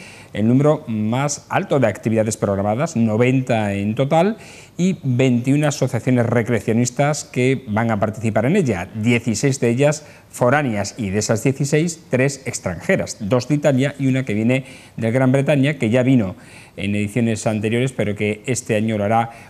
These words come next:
con muchos más efectivos, más personas. Bueno, pues estamos ya servidos con est-, como decimos, con esta programación de Mérida Lúdica. Yo supongo que, eh, es obvio que os vais a,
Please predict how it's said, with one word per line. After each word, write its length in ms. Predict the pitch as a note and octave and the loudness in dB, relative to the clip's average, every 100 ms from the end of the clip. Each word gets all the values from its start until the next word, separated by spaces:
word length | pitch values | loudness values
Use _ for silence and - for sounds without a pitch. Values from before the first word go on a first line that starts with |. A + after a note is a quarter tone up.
| - | -10
con 260 | G#2+ G2+ G2+ | -4 -2 -2
muchos 400 | A#2+ - G#2+ F#2+ | -4 -6 -8 -6
más 400 | G2 G#2 - - | -4 -6 -8 -6
efectivos, 800 | A2 - G2 - C3 G2+ - - | -6 -6 -10 -2 0 0 -4 -10
más 180 | F2 - | -10 -8
personas. 720 | F#2+ F2+ - E2+ C#2 - - - - - - _ | -8 -4 -4 -4 -6 -12 -16 -20 -20 -20 -20 _
Bueno, 240 | B2 - | 0 0
pues 280 | - A2 - | 0 -2 -2
estamos 400 | - - A#2 A#2 | -4 -2 0 0
ya 180 | B2+ A#2 | 0 0
servidos 460 | A#2+ A2 A#2+ B2 - | 0 0 2 0 -2
con 640 | - A#2+ A#2+ A2+ A2 G#2+ A2+ | -4 0 2 2 0 -2 -6
est-, 180 | A2 - - - | -10 -12 -20 -8
como 120 | G#2+ | -6
decimos, 220 | G#2+ A#2 | -4 -4
con 120 | A#2 | -4
esta 160 | G#2 A2+ | -2 -2
programación 340 | G#2+ G#2 A#2+ | -2 -2 0
de 40 | A2+ | 0
Mérida 220 | A2 A2 | 0 0
Lúdica. 400 | B2 C#3+ C#3+ D#3 | 2 0 2 2
Yo 160 | C#3+ C#3+ | 2 2
supongo 420 | C3 A#2+ C#3+ B2+ | 2 2 2 2
que, 120 | A#2 | 0
eh, 100 | A#2 - - - - - - - - - - G2+ - - - | -2 -10 -20 -20 -20 -20 -20 -20 -20 -20 -18 -16 -14 -16 -10
es 140 | A2+ B2+ | -2 0
obvio 260 | A#2 A2 | 2 2
que 80 | A2+ | 2
os 160 | G#2 G#2+ | 0 2
vais 440 | G#2+ G#2 G2+ - | 2 2 -2 -2
a, 580 | G#2 G2 F#2 E2+ E2+ | 0 0 -2 -4 -8